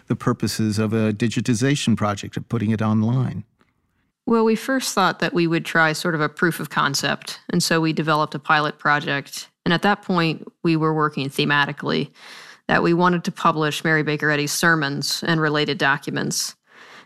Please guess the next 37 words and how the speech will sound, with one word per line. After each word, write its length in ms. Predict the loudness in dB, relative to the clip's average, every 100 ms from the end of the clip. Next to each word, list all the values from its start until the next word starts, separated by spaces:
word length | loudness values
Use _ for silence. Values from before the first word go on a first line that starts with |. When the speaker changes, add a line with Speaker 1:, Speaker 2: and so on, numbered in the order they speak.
| -2
Speaker 2:
And 220 | 0 2
after 280 | 2 2 2
we 120 | 2
did 220 | 4 2
that, 440 | 2 2 2 -2 _ 0
then 100 | 2
we 80 | 4
just, 280 | 2 -2 -6
we 80 | -2
decided 420 | 0 2 2 2
it 60 | 0
would 100 | 2
actually 340 | 2 2 0
be 140 | 0 2
easier 500 | 4 4 4 4 2
to 160 | 0 0
move 280 | 2 2
through 240 | 0 2 2
the 80 | 2
collection, 680 | 0 -2 -2 -4 -2 -2 -6 _ -6
uh, 160 | -2 -2
chronologically. 920 | 2 4 4 2 0 -4 -4 -2 -4 -10 _ _ _
And 380 | 0 0 0 -4 -10 -20 -20 -20 -12 2
we 100 | 2
thought 300 | 4 4 4
a 60 |
good 260 | 2 0 2
year 180 | 2 0
to 80 | 0
start 560 | 2 4 4 2 -2
was 340 | 0 0 0 0
the 80 |
year 400 | 0 2 2 2
eighteen 380 | 2 0 0 -2
seventy-two, 800 | 0 0 0 -2 2 4 4 0
when 160 | -2 -2
sh-, 240 | -2 -4